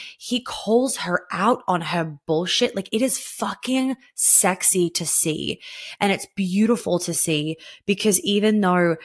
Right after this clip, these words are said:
Sasha finds it so triggering,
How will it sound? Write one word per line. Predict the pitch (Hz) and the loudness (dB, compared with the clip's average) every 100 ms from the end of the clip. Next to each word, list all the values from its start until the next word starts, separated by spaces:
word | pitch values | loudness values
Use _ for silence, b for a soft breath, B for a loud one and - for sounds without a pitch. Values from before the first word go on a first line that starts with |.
| B - | B -6
Sasha | - - 185 180 190 | 0 4 6 4 0
finds | 180 190 180 170 | 0 0 2 0
it | 175 | 0
so | - - 170 | 0 0 -2
triggering, | 160 - 175 175 170 156 156 214 226 | -2 -4 -2 0 0 -2 -2 -4 -4